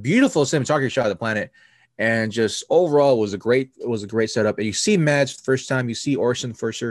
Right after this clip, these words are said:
first time, you see his Death Troopers there, you see, you see the wife, you see J-, young Jin, I think he was, like, six or seven at that time,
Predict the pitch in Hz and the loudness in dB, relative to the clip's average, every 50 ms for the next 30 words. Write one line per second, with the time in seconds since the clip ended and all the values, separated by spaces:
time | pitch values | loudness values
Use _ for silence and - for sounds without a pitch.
0 | 117 - - 123 110 - - 113 107 - - 131 131 127 110 107 110 110 117 104 | -8 -6 -6 -6 -6 -6 -8 -10 -10 -8 -6 -4 -4 -4 -4 -6 -6 -4 -4 -4
1 | - - 117 - - 98 104 101 101 101 95 - - 147 135 131 131 - - - | -4 -6 -12 -10 -6 -4 -4 -4 -4 -4 -6 -2 0 0 0 -2 -4 -10 -20 -20
2 | - 123 - - 107 107 107 - - - 135 131 127 127 123 120 120 117 113 110 | -20 -20 -12 -8 -6 -6 -6 -6 -4 -2 0 2 2 4 4 4 4 2 0 -2
3 | - - 107 104 107 104 - - - 123 117 117 113 107 101 101 101 - - 117 | -4 -8 -8 -6 -6 -6 -6 -6 -6 -4 -4 -4 -4 -6 -6 -8 -10 -10 -6 -2
4 | 127 123 131 139 147 147 131 117 120 117 107 107 120 139 135 _ - - - 135 | 0 2 2 2 2 0 0 0 0 0 0 -2 -4 -6 -10 _ -14 -12 -10 -8
5 | 123 117 117 - - - 101 92 - - - - 123 - - 104 - - 113 110 | -8 -6 -8 -8 -8 -6 -8 -8 -8 -8 -10 -10 -10 -8 -8 -8 -6 -6 -6 -6
6 | 107 95 98 98 - - 98 95 107 | -6 -6 -6 -8 -6 -8 -10 -10 -10